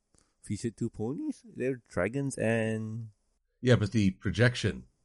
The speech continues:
Speaker 1: Ah, yes, that. Well, it's
Speaker 2: I'm challenging their preconceptions 'cause that makes me look morally superior.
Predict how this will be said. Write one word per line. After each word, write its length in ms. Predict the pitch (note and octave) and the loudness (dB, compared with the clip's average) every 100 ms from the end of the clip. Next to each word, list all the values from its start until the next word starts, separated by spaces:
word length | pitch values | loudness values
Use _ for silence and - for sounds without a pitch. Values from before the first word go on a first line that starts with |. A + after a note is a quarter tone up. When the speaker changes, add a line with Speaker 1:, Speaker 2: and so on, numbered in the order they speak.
| _ G#2+ | _ 0
Speaker 1:
Ah, 340 | G2+ A2+ E2+ | 4 4 2
yes, 420 | F2 G#2+ G2 - _ _ | 2 2 2 -4 _ _
that. 520 | F2+ F#2 F#2 F2 D#2+ _ _ _ _ _ _ _ | -2 0 0 0 -4 _ _ _ _ _ _ _
Well, 280 | C3 C3 B2+ _ _ _ - | -2 -2 -4 _ _ _ -16
it's 360 | F3 - - - _ - | -16 -12 -14 -16 _ 6
Speaker 2:
I'm 220 | A#2+ D#3 | 6 8
challenging 500 | - D3 D#3+ C#3+ C#3+ | 8 8 8 6 6
their 100 | C#3 | 6
preconceptions 800 | C3 C3 B2 G2 C3 C3+ A#2+ F#2 | 6 2 2 6 4 6 2 2
'cause 120 | F#2 | 2
that 160 | G#2+ B2 | 4 6
makes 200 | A#2+ - | 4 6
me 100 | A2 | 6
look 200 | A2+ A#2 | 6 6
morally 300 | A2+ A#2+ A2+ | 8 8 6
superior. 800 | - G2+ A2+ A#2 G2+ F2 E2+ | 4 4 8 8 10 8 6